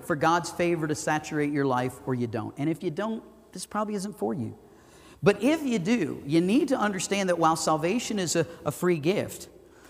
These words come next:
blessing is often, matter of fact, usually preceded by the actions and activity of man. Let me say that again, 'cause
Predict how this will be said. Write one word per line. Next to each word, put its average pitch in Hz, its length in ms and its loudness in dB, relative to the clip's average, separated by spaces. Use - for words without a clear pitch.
blessing 233 520 2
is 190 140 -4
often, 185 760 2
matter 220 180 2
of 214 80 0
fact, 185 220 0
usually 156 760 2
preceded 165 580 2
by 143 120 2
the 151 120 0
actions 170 580 -2
and 151 140 0
activity 143 440 -4
of 120 100 -4
man. 123 240 -2
Let 127 80 -2
me 160 60 -2
say 226 180 2
that 233 120 2
again, 202 400 -2
'cause 127 160 -8